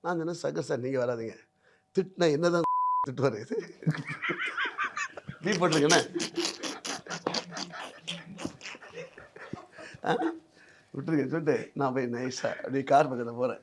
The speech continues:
அவர் ஏ சி ஆன் பண்ணி திரும்பி உட்கார்ந்துருக்காரு. ஏ சி இப்படி ஒரு நிமிஷம் திரும்பி உட்கார்ந்துருக்காரு.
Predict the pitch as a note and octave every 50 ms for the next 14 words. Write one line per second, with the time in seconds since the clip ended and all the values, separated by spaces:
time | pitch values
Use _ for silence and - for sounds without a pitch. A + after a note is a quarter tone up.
0 | _ _ _ _ _ _ _ - - - - _ _ - - C3 C#3+ C3+ C3 D3
1 | G3 A#3+ - - D#3+ D3 D3 D#3+ E3+ E3+ - - G3 A3 A3+ G#3+ F3+ - D#3 D3+
2 | C#3+ C#3+ C#3 C3+ C3+ C#3+ D3 - - - - - - - - - - - - D#4+
3 | D#4 D4 - - - F#4+ G4 G4+ - - - - - - - - - - D3 E3+
4 | G3+ - D#3+ D#3 C#3+ D3+ D3+ C3 C3 D#3+ D#3+ G#3 - D3+ E3 F3 D#3+ C#3+ C3 B2
5 | A#2+ - - - - - -